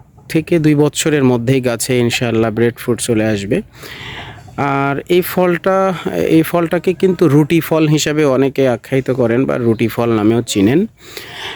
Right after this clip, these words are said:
তো এই পাতাগুলো কিন্তু দেখতে পাচ্ছেন অনেক বড় বড় পাতা, আর ফলটা কিন্তু, আহ, প্রায় কাঁঠালের মতো আর কি,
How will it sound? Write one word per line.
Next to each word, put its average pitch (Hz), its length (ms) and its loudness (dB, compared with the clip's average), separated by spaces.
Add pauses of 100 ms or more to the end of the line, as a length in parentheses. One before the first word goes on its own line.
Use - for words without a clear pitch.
(160)
তো 139 320 2
এই 151 80 0
পাতাগুলো 160 580 0
কিন্তু 170 320 0
দেখতে 131 300 0
পাচ্ছেন 120 380 0
অনেক 113 340 0
বড় 107 180 4
বড় 117 220 2
পাতা, 113 480 -2 (360)
আর 117 340 -2
ফলটা 147 600 0
কিন্তু, 190 600 4
আহ, - 420 -4 (140)
প্রায় 156 420 2 (140)
কাঁঠালের 165 480 2
মতো 131 280 2
আর 123 220 0
কি, 175 140 -2